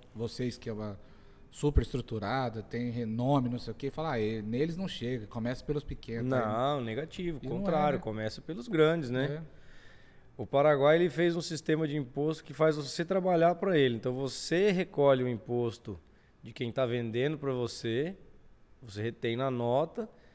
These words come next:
Speaker 2: e você não paga pra ele, só que você tem que entrar no seu sistema e pagar aquela. Então, você, eles não têm esse custo de,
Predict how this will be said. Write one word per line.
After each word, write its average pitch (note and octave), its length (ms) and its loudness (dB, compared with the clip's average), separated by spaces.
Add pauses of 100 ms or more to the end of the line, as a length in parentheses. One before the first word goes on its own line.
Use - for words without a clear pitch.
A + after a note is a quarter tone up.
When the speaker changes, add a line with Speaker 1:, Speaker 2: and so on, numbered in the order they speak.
(340)
Speaker 2:
e A2+ 80 -10
você B2+ 120 -2
não D3+ 140 0
paga C#3 420 4
pra C#3 200 2
ele, D#3+ 120 4
só F3+ 140 -2
que E3 100 -6
você E3+ 140 -2
tem D#3 240 -2
que D#3+ 160 -6
entrar D#3 460 4
no D3+ 160 -4
seu D3+ 180 0
sistema C#3+ 560 0
e F3 40 -4
pagar F3 440 2
aquela. G3 560 -2 (800)
Então, C#3 160 0
você, D3 300 0 (440)
eles C#3+ 360 -4
não D3+ 180 -4
têm F3 240 0
esse F3+ 200 -2
custo C#3 600 0
de, G2 300 -6